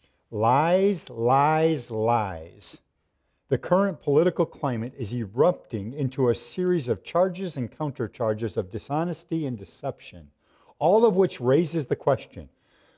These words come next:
<clears throat> is anyone around here telling the truth? <clears throat> Does anyone even know the truth?" That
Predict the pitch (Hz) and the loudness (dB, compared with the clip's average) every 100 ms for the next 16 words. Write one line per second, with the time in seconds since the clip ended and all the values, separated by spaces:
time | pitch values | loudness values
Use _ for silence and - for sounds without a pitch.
0 | _ 220 254 226 196 135 90 - - 127 | _ 0 4 4 4 2 -2 -12 -6 -6
1 | 139 139 190 214 214 156 127 127 139 147 | -2 0 2 4 2 2 2 4 4 2
2 | 107 107 107 - 127 120 110 - 101 76 | 2 2 2 0 0 0 -2 -4 -6 -8
3 | _ _ _ _ _ - 107 - _ _ | _ _ _ _ _ -20 -20 -20 _ _
4 | _ _ _ _ _ _ 131 117 - 127 | _ _ _ _ _ _ 0 0 -2 -2
5 | 170 160 156 156 117 135 135 123 110 117 | 0 2 0 -2 -4 -2 0 -2 -4 0
6 | 135 117 85 90 92 _ _ _ 113 107 | 2 2 0 -6 -12 _ _ _ -2 -2
7 | - 110 69 _ _ _ _ _ _ _ | 0 -2 -2 _ _ _ _ _ _ _
8 | _ _ _ _ _ _ _ _ - 131 | _ _ _ _ _ _ _ _ -20 -8
9 | 110 139 185 180 | 0 2 2 -2